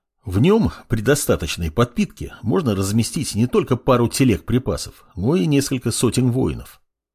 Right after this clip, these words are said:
После пары секунд молчания по залу пошли шепотки. "Где он сейчас?" Быстро прокручивая в голове варианты, спросил Акимура. "Я оставлял его в столице,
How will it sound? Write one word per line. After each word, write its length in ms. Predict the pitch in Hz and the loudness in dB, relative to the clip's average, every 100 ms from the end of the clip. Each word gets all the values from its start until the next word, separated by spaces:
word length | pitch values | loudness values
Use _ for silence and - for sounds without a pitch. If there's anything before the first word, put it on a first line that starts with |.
| _ | _
После 380 | 151 170 147 139 | -4 -2 0 0
пары 320 | - 180 156 | 4 4 4
секунд 480 | - - 120 90 - | 0 -2 0 -2 -2
молчания 680 | 87 90 170 190 185 165 123 | -6 0 2 2 2 0 0
по 140 | 165 143 | 0 2
залу 320 | 101 127 143 | 2 2 2
пошли 420 | 113 - 87 95 | 0 -2 -6 -6
шепотки. 640 | - 107 110 - - - _ _ _ _ _ | -4 -4 -4 -6 -16 -16 _ _ _ _ _
"Где 400 | - 73 80 135 | -14 -10 -2 0
он 100 | 151 | 2
сейчас?" 580 | 123 156 - - - - _ _ | 0 -2 -4 -6 -8 -16 _ _
Быстро 460 | 82 92 170 - 143 | -8 -4 -2 -2 -2
прокручивая 720 | 123 139 147 127 - 80 76 | 2 0 2 0 0 -4 -4
в 80 | 80 | -2
голове 340 | 98 98 87 | 2 2 2
варианты, 500 | 80 101 156 165 147 | 2 2 2 0 -4
спросил 520 | - 135 131 - 87 98 | -2 -2 0 -2 -4 -6
Акимура. 540 | 80 120 85 73 - _ _ _ _ - | -2 -2 -2 -6 -14 _ _ _ _ -14
"Я 260 | 87 123 | -6 -2
оставлял 500 | 156 - 131 107 120 | -2 0 2 4 2
его 220 | 110 98 | 2 0
в 80 | 131 | -2
столице, 560 | - 110 92 95 - | -2 -2 -2 -6 -10